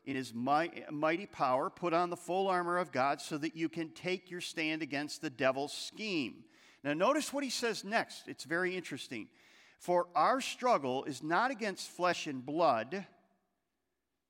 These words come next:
Now, it is against flesh and blood. You struggle in your marriage.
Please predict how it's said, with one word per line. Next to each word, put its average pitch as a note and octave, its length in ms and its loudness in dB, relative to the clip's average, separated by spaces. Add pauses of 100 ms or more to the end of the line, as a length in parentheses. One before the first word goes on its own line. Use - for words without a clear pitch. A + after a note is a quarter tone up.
(240)
Now, E3 140 2
it F3+ 80 -2
is B3 180 -4
against G#2 340 -10
flesh G2+ 320 -6
and - 120 -20
blood. D2+ 240 -10 (2250)
You G3 280 -2
struggle D#3 640 2
in D3 160 -2
your C#3+ 140 -2
marriage. B2+ 560 -4